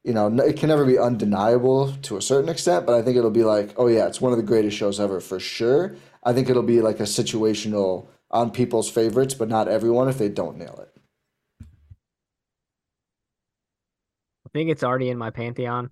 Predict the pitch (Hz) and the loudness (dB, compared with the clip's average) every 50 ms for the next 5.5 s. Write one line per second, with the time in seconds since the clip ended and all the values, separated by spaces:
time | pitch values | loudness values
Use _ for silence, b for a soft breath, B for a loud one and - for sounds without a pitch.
0 | - - 127 123 - 127 123 120 120 120 - _ _ _ - 139 120 107 104 101 | -12 -14 -12 -6 -4 -2 -2 -2 -2 -6 -8 _ _ _ -10 -6 -6 -4 -4 -6
1 | 98 95 95 104 - _ _ _ _ _ _ _ _ _ _ _ _ _ _ _ | -8 -10 -12 -16 -18 _ _ _ _ _ _ _ _ _ _ _ _ _ _ _
2 | _ _ _ _ _ _ _ _ - - 127 - 127 - 127 117 131 120 110 110 | _ _ _ _ _ _ _ _ -10 -8 -6 -6 -4 0 0 2 2 0 -2 -4
3 | 113 117 110 107 107 104 - 110 110 110 110 101 101 95 92 92 104 113 104 - | -6 -6 -8 -8 -8 -8 -8 -10 -8 -8 -10 -10 -10 -10 -12 -10 -12 -12 -12 -10
4 | - 107 101 107 104 101 101 104 - - _ - - _ _ _ _ _ _ - | -10 -10 -10 -10 -10 -10 -12 -12 -14 -16 _ -20 -20 _ _ _ _ _ _ -14
5 | 104 104 - - 104 98 98 95 95 - | -12 -12 -12 -10 -10 -10 -8 -10 -10 -12